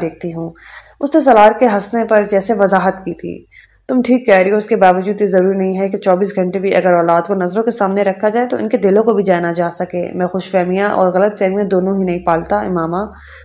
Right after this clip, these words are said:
باپ ہوں اس لیے حقیقت پسند ہو کر سوچ رہا ہوں، ماں کی طرح جذباتی ہو کر نہیں۔" امامہ چند لمحوں کے لیے خاموش ہو گئی۔ وہ ٹھیک کہہ رہا تھا، وہ دونوں کئی سالوں سے اکٹھے تھے، اس سے یہ خوش گمانی نہیں ہونی چاہیے تھی کہ عنایہ کو ایرک کی پسندیدگی کے بارے میں بالکل ہی اندازہ نہیں ہوگا۔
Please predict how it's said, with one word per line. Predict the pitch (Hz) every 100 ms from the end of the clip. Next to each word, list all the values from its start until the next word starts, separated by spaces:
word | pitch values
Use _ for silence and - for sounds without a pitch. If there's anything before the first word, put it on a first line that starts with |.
| - 190
باپ | 208 226 269
ہوں |
اس | 262 254
لیے | 262
حقیقت | 226 233 240 247
پسند | 220 226 214
ہو |
کر | 190 220
سوچ | 208 180 175
رہا | 175
ہوں، | 170 - -
ماں | 180 185
کی | 185 214
طرح | 196 196
جذباتی | 190 185 180 175 196
ہو | 175
کر | 180
نہیں۔" | 170 165 - _ _ _ _ _ _ _ _
امامہ | - 247 277
چند | 302 302 240
لمحوں | 220 233
کے | 254 240
لیے | 208 202
خاموش | 202 190 185 196 196
ہو | 180
گئی۔ | 170 175 -
وہ |
ٹھیک | 214 226 208
کہہ | 180
رہا | 170 160
تھا، | -
وہ | 175
دونوں | 175 175 180
کئی | 180 185
سالوں | 185 180 175
سے | 185
اکٹھے | 202 214 208 208
تھے، | 214 226
اس | -
سے | 220
یہ | 214
خوش | 220 214 196
گمانی | 185 180 202
نہیں | 202 208
ہونی | 190 180
چاہیے | 185 175 180
تھی | 190
کہ | 190
عنایہ | 185 170 175 196
کو | 190 175 180 - _ _
ایرک | - 220 240
کی | 247
پسندیدگی | 247 233 220 208 202 233
کے | 220
بارے | 190 180
میں | 196
بالکل | 196 190 226
ہی | 220
اندازہ | 190 170 170
نہیں | 185 175
ہوگا۔ | 165 165 170 170